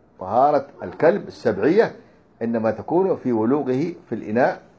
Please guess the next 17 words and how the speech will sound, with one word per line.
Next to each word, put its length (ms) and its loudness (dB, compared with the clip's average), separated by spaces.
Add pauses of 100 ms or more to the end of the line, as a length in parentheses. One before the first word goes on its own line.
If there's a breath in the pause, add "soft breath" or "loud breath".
(380)
وهذا 380 2
هو 140 0
الراجح. 480 0
بارك 240 0
الله 140 -8
فيكم. 280 -20 (1900)
يقول 280 -8 (120)
السائل: 440 -2
شاب 420 0 (220)
مرض، 460 0
مرض، 280 -2
مرضاً 500 0
شديداً، 600 -6 (240)
ثم 280 -6
ذهبت 500 -4 (680)
والدته 580 -4
للطبيبة 800 -4